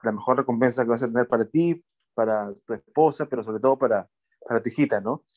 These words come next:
Este, de verdad que me da mucho, mucha alegría, hermano. Casi, ah, no al pu-, punto de llorar, pero se me entrecorta la, la voz porque sé todo lo que te ha costado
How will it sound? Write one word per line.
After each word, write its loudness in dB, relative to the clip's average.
Este, 0
de 4
verdad 6
que -2
me 2
da 4
mucho, -4
mucha -4
alegría, 0
hermano. -10
Casi, -2
ah, -2
no -4
al -4
pu-, -2
punto 0
de 4
llorar, 6
pero 0
se -6
me -8
entrecorta 2
la, 4
la 2
voz 6
porque -12
sé -4
todo 2
lo 2
que -6
te 0
ha -4
costado 0